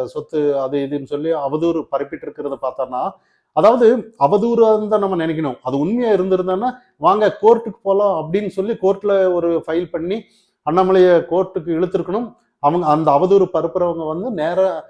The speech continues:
அதை வாதாடி இருக்கணும் அப்படின்ற மாதிரி தான் நம்மளோட கருத்து. அப்படி இல்ல, எதுவுமே இல்ல அப்படிங்கும்போது, இன்னொரு விஷயம் என்னன்னா, பாஜகவிலே இருந்துட்டு அண்ணாமலைக்கு எதிரான ஒரு சில விஷயங்கள் பண்ணும்போது, அப்ப இதெல்லாம் மேலிடம் இல்ல,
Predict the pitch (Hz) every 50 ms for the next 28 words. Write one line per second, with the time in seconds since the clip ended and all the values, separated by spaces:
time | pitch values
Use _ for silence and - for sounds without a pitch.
0 | _ _ _ - 143 143 147 160 147 143 135 127 139 156 170 180 180 175 175 170
1 | 151 147 139 151 156 156 156 147 143 147 156 156 156 151 156 151 151 151 143 151
2 | 151 147 147 139 135 143 143 143 139 135 143 131 139 135 - 120 110 - _ _
3 | _ - 123 - - 131 120 131 165 208 240 240 190 170 170 139 127 139 156 190
4 | 185 185 180 156 139 135 139 156 160 147 143 131 117 113 113 113 123 139 139 131
5 | 113 117 110 110 143 208 107 - _ _ _ _ _ _ _ - 151 185 240 285
6 | 311 262 247 202 - 196 160 151 147 160 208 175 135 147 185 202 214 208 214 208
7 | 208 196 196 196 190 190 165 143 156 180 208 240 262 254 240 - - 151 123 123
8 | 156 185 - _ _ _ _ _ _ 135 151 185 220 220 214 208 208 196 - -
9 | 185 165 160 175 175 180 175 175 180 170 165 160 147 143 - - 151 160 160 151
10 | 147 143 - - 180 180 180 165 - - 139 143 165 175 170 156 151 - 127 123
11 | 151 196 190 _ _ _ _ _ - 156 - 220 196 190 190 190 202 240 277 269
12 | 214 175 180 190 202 196 190 175 185 180 190 190 180 170 170 180 190 190